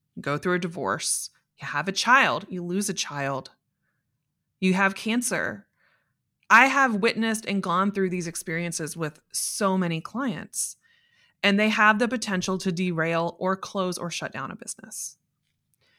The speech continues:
And we shouldn't wait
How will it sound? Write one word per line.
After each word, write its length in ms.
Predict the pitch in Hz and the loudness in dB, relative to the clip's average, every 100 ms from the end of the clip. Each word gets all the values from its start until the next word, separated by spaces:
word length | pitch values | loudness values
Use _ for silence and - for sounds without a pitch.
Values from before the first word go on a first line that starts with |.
| _ _ _ _ | _ _ _ _
And 480 | 190 202 196 190 175 - _ _ _ _ _ _ | 2 4 4 2 -2 -10 _ _ _ _ _ _
we 340 | - 180 220 247 | -8 -4 0 0
shouldn't 500 | - 254 233 214 175 | 0 0 0 -2 -2
wait 380 | 214 220 196 | 0 0 -2